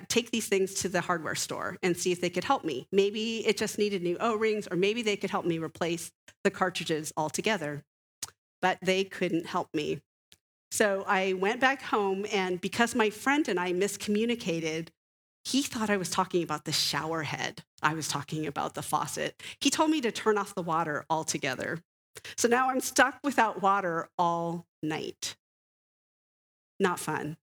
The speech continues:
So finally, he ended up referring me to a plumber named Greg, and Greg was really nice. And Greg told me to buy a new faucet. Yeah, that's the new faucet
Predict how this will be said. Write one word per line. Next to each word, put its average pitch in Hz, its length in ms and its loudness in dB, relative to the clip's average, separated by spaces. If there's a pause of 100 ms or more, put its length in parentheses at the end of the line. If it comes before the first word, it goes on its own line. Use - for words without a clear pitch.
(220)
So 233 400 4
finally, 254 640 4
he 214 380 0
ended 208 220 2
up 202 120 0
referring 190 380 0
me 185 120 2
to 185 220 -4
a 165 60 -2
plumber 170 380 0
named 151 340 -4
Greg, 127 460 -2
and 165 120 0
Greg 180 240 2
was 170 140 -4
really 190 260 2
nice. 143 460 -4 (240)
And 180 60 0
Greg 170 180 2
told 175 160 -2
me 180 120 2
to 175 140 -6
buy 156 340 0 (140)
a 180 40 4
new 151 160 0
faucet. - 500 -4 (2000)
Yeah, 151 480 0
that's 220 300 4
the 226 100 2
new 202 140 2
faucet 180 500 -2